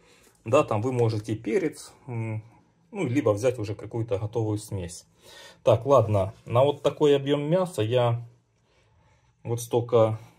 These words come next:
соли. Кстати, какой объем мяса, не знаю, да, не взвесил, ну, даже приблизительно. Поэтому все индивидуально, на глаз делаем.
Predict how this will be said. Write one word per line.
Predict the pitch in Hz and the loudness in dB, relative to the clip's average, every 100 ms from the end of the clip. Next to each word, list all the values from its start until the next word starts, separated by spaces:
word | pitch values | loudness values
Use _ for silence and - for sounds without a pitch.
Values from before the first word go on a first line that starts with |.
| _ _ | _ _
соли. | - - 160 175 110 95 | -20 -4 0 2 0 -4
Кстати, | - - 127 139 | -8 2 2 2
какой | 120 - 143 135 | -6 -2 2 2
объем | 127 160 180 127 | 2 0 2 2
мяса, | 113 - | 0 0
не | 113 131 | -4 -4
знаю, | 117 104 87 92 | -2 0 0 0
да, | 117 131 - - - - - | -2 -2 -10 -20 -20 -20 -8
не | 110 | -4
взвесил, | 107 110 156 160 - 110 | -4 -4 0 0 0 -2
ну, | 120 156 143 - - _ _ _ _ _ _ _ _ _ _ _ | 0 -2 -4 -12 -20 _ _ _ _ _ _ _ _ _ _ _
даже | - 120 120 120 | 2 2 4 0
приблизительно. | 117 - 123 120 113 98 92 - 90 - | -2 -4 -4 0 -2 -2 -10 -10 -10 -4
Поэтому | 123 120 113 107 | 0 0 -2 -8
все | - 120 | -4 -2
индивидуально, | 113 107 107 117 127 113 101 - | 0 -2 -2 2 4 4 -2 -8
на | 113 117 | -6 -4
глаз | 107 95 92 | -2 -2 -4
делаем. | 95 95 95 95 | -8 -10 -10 -12